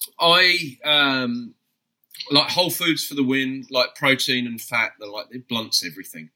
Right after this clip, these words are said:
Um, I found that what I was eating, which essentially was an animal-based whole food diet, was, was pretty good. Um, I found that walking after each meal was really good for glucose.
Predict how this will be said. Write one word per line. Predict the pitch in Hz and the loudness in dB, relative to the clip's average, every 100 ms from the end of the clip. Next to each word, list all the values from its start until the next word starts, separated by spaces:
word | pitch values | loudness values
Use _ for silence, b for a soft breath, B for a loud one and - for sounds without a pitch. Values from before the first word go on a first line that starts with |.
| _ | _
Um, | 90 90 87 87 _ b b b _ | -8 -4 -4 -8 _ b b b _
I | 120 127 - | 0 0 0
found | - - 160 160 | -4 2 2 2
that | 123 | -2
what | 135 | -2
I | 135 | -2
was | 107 | -4
eating, | 104 104 92 90 | -4 -4 -8 -12
which | 90 - _ | -14 -16 _
essentially | 107 143 139 135 101 | 0 2 2 -2 -6
was | 92 | -6
an | 95 | -4
animal-based | 92 101 95 90 87 - | -6 -8 -12 -8 -4 -4
whole | 95 | -6
food | 85 87 82 | -12 -12 -8
diet, | 98 92 85 - | -6 -4 -6 -10
was, | 98 98 92 - - - | -12 -4 0 0 -4 -4
was | 117 117 | -4 -4
pretty | - 90 95 | -6 -4 -2
good. | 170 214 80 _ _ _ _ | -2 -4 -8 _ _ _ _
Um, | 95 95 95 - | 0 0 0 -6
I | 107 | -8
found | - 123 117 | -2 -2 -2
that | 104 | -8
walking | 113 - 110 | -12 -6 -6
after | 101 92 - 98 | -6 -10 -8 -8
each | 90 92 | -6 -8
meal | 101 92 | -10 -12
was | 90 80 | -12 -14
really | 82 107 127 135 120 | -10 4 6 6 4
good | 90 80 | -4 -18
for | - 87 | -18 -20
glucose. | 82 82 - - - - | -18 -20 -18 -6 -4 -4